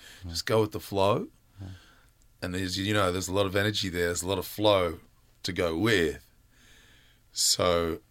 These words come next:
Speaker 2: uh, that's very exciting. That's very exciting. I look forward to it.
Speaker 1: I look forward to talking to you when you come back, and good luck, Dan. It's gonna be fantastic.
Speaker 2: Thanks, Bill. It's been a pleasure.
Speaker 1: Me too.
Speaker 2: There you are.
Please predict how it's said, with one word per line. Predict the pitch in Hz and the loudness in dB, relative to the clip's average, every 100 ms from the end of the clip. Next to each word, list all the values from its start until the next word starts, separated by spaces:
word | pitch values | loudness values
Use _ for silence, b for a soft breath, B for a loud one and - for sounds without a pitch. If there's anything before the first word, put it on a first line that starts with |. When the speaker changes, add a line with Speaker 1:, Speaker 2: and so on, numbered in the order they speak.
| - - | -20 -18
Speaker 2:
uh, | 80 78 78 69 _ _ _ _ _ _ _ _ _ _ _ _ - | -14 -12 -14 -16 _ _ _ _ _ _ _ _ _ _ _ _ -4
that's | 127 127 - | -4 -4 -2
very | 117 104 | 2 2
exciting. | - - 71 - - - _ _ - | 0 -6 -6 -12 -16 -18 _ _ -14
That's | 82 - | -12 -10
very | 69 | -12
exciting. | 64 - - - - 90 | -12 -12 -12 -14 -18 -10
I | |
look | 98 - | -8 -8
forward | 71 64 | -14 -14
to | - | -14
it. | - _ _ _ _ - - B B B B B - | -20 _ _ _ _ -20 -20 B B B B B 4
Speaker 1:
I | |
look | 147 123 | 4 6
forward | 110 104 | 4 4
to | - 104 92 92 | 4 4 6 4
talking | - 104 98 95 | 2 0 0 0
to | - | 2
you | 92 92 | 4 4
when | 92 | 4
you | 90 87 85 | 2 2 -2
come | - 92 90 | -2 0 4
back, | 110 92 98 | 8 8 6
and | 98 95 92 92 | 4 4 2 0
good | - 170 | -4 -2
luck, | 156 104 78 | 2 0 0
Dan. | 80 107 131 | -4 -2 -6
It's | 127 - | -10 -6
gonna | 120 | -4
be | |
fantastic. | 117 113 104 90 - 80 98 - | -2 -2 0 -2 -2 -8 -8 0
Speaker 2:
Thanks, | 151 - | 0 2
Bill. | 98 117 | -2 -4
It's | 156 - | -6 -6
been | 127 | -4
a | 113 | -2
pleasure. | 127 117 85 - - - - _ - | -2 -2 -4 -10 -20 -20 -20 _ -8
Speaker 1:
Me | 104 98 | -2 -2
too. | - 82 - _ _ _ _ b b b b b b b b b b b _ _ _ _ - | -2 -8 -10 _ _ _ _ b b b b b b b b b b b _ _ _ _ -2
Speaker 2:
There | - 131 | 6 8
you | 98 90 | 8 8
are. | 113 147 | 8 6